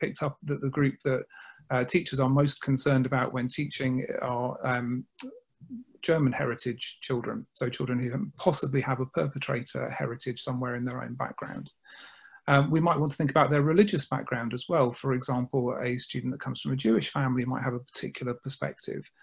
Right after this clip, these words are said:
um, on learning about the Holocaust. Um, or a student who identifies in some way, perhaps with this label maybe of being a third generation survivor and what that means to them. And,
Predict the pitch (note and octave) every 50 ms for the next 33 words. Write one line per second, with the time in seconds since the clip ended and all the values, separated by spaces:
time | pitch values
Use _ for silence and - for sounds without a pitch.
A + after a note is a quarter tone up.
0 | - - - - - _ _ - C3 B2 B2 A#2+ B2 A#2 A2+ C3 C3 B2+ B2+ B2+
1 | B2 A#2+ B2 B2+ B2 B2+ A#2 - B2+ - C3 B2+ B2+ - - - E2+ - - -
2 | - _ _ - - - _ - B2+ B2+ A#2+ B2 - - D3+ D3 C#3 - - G3
3 | F3 D#3 D3+ C3+ C3+ D#3 D3 C#3+ C#3+ C#3+ F3+ F#3+ G#3 G3+ - - D#3+ D3 C#3 C3
4 | C#3+ C#3+ C#3 - C#3 C3 C3+ C3+ C3 C3 C3 - - D3 C#3 - - C#3+ C3+ -
5 | D3 C3+ - - D3 C#3 C3+ C3+ C3+ C3+ C3+ C#3 C3+ C3 B2+ C#3 C3+ C3 - C#3+
6 | C3+ C3 C3+ C3+ C3 C3+ - - D3 C#3 C#3 C3+ C3+ - C#3+ C3 B2+ C3 C3 C3
7 | C3 C3 - - C3+ C3 B2+ - - C3 D3+ D#3+ E3 D3+ C#3 C3+ A#2+ A#2 A#2 B2
8 | B2 B2+ - - - - D#3+ E3 - - C#3+ C3+ B2+ B2+ B2+ B2 - - B2 A#2
9 | B2 A2+ A2 A#2 A2+ G#2+ -